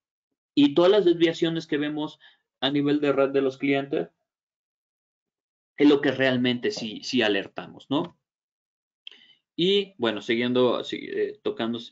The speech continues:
eh, siguiendo con este tema, eh,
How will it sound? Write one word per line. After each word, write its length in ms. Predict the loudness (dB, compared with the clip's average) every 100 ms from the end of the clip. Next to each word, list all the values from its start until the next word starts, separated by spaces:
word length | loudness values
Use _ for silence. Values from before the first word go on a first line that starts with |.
| _
eh, 420 | -6 -6 -6 -12 -14
siguiendo 420 | -8 -2 0 -2
con 140 | -4 -6
este 180 | -8
tema, 480 | -6 -4 -4 -6 -10 _ _ _ _ _ _ _ _ _
eh, 260 | -16 -16